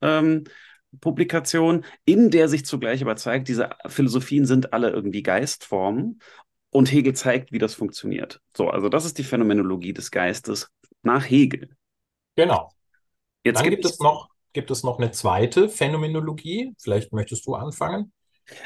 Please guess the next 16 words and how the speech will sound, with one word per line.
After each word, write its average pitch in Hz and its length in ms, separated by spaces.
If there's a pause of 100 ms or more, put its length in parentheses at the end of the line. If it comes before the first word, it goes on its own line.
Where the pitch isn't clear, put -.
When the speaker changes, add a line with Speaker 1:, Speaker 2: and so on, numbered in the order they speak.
Speaker 1:
Gerne, 113 580
äh, 123 360
mal 131 240
historisch. 131 800
Äh, 123 220
es 113 140
gibt - 280
einen, 131 580
äh, 113 60
Astronomen 117 920
und, 110 300
und 101 200
Mathematiker, 185 800 (460)
äh, 107 180
Edmund 131 380
Husserl 170 560